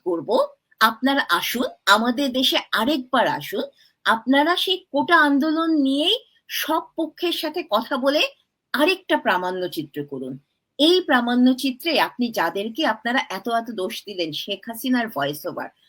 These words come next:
আরো বিভিন্ন কিছু, শেখ হাসিনার সাথে আপনারা তো একবার যোগাযোগ করার চেষ্টা করেছেন বলে কোথাও লেখা নেই। আপনারা একবার শেখ হাসিনার সাথেও যোগাযোগ করার চেষ্টা করুন না।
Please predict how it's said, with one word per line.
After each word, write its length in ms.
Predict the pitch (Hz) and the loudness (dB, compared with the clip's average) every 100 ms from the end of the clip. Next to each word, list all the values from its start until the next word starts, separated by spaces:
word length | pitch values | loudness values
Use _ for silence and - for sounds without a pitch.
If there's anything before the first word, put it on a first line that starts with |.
| _ | _
আরো 240 | - 214 254 | 0 2 2
বিভিন্ন 460 | 214 233 247 247 | 0 2 4 4
কিছু, 420 | 240 170 - 247 480 _ _ _ | 2 -2 -2 -4 -4 _ _ _
শেখ 300 | - 269 254 | -6 -4 -2
হাসিনার 320 | 262 254 262 277 | -4 -2 -2 -2
সাথে 280 | 262 247 | -4 -4
আপনারা 280 | 247 - 233 | -6 -4 -6
তো 80 | 240 | -4
একবার 220 | 233 254 | -4 -4
যোগাযোগ 440 | - 165 180 214 214 | -2 -2 -2 -2 -6
করার 220 | 240 226 | -6 -6
চেষ্টা 300 | 190 190 233 | -8 -8 -6
করেছেন 480 | 226 185 202 - 254 | -6 -6 -6 -2 0
বলে 220 | 254 277 | 0 -2
কোথাও 300 | 294 156 - | -4 -10 -8
লেখা 340 | 202 147 143 - | -6 -6 -8 -16
নেই। 220 | - - _ _ _ _ | -18 -20 _ _ _ _
আপনারা 400 | - 202 247 254 | -2 0 4 4
একবার 200 | 247 254 | 4 2
শেখ 260 | 269 294 269 | 0 0 0
হাসিনার 300 | 269 294 294 | -2 0 0
সাথেও 300 | 294 294 311 | 0 0 0
যোগাযোগ 400 | 285 302 311 320 | 2 2 2 0
করার 200 | 320 320 | 0 0
চেষ্টা 320 | 311 277 349 | -2 -4 -4
করুন 340 | 320 320 453 466 | -2 -2 -2 0
না। 260 | 170 123 | 0 -2